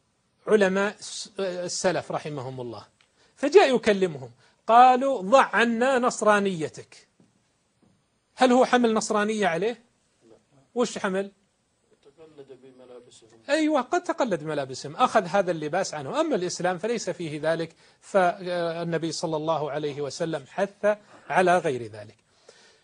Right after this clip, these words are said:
Speaker 1: أيضًا من مصادر التلقي الأحاديث الموضوعة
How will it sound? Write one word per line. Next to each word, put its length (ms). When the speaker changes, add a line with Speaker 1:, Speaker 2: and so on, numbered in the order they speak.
Speaker 1:
أيضًا 260
من 160
مصادر 600
التلقي 720
الأحاديث 960
الموضوعة 760